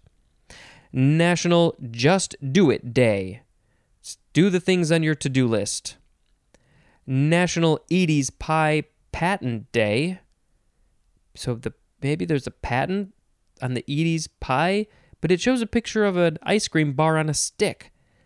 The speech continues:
That's not a pie? I don't know. National Lobster Thermidor Day.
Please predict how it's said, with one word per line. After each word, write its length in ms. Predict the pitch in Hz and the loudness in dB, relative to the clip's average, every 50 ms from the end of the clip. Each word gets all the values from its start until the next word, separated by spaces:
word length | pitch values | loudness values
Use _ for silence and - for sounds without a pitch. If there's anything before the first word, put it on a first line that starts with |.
| _ _ _ _ | _ _ _ _
That's 220 | - 196 196 - | -6 -6 -4 -2
not 160 | - 120 110 98 | -2 -2 -2 -2
a 80 | 90 _ _ _ _ | -6 _ _ _ _
pie? 540 | - - - 123 151 185 226 254 262 247 _ _ _ _ _ _ _ _ _ _ _ _ _ _ _ | -14 -6 -4 -2 0 0 0 -2 -2 -6 _ _ _ _ _ _ _ _ _ _ _ _ _ _ _
I 100 | - 92 | -12 -10
don't 160 | - 69 69 | -10 -10 -10
know. 220 | 69 69 67 - _ _ _ - - - - - - _ _ | -8 -10 -10 -12 _ _ _ -20 -20 -20 -20 -20 -20 _ _
National 880 | - 131 127 131 135 135 139 143 165 180 196 - - 202 196 190 175 - | -4 -2 0 2 2 2 2 2 2 0 0 0 0 2 2 2 2 0
Lobster 720 | - 135 123 120 127 139 170 190 - - - 180 170 151 135 | -4 -6 -2 0 0 0 0 -2 -2 -4 0 2 2 2 0
Thermidor 880 | - - - - - 131 135 160 185 202 190 175 196 196 196 196 196 | -2 -10 -8 0 2 2 4 4 2 0 2 4 4 4 4 2 0
Day. 500 | 196 190 196 202 196 202 214 220 220 226 | 0 0 0 0 0 0 0 0 -2 -4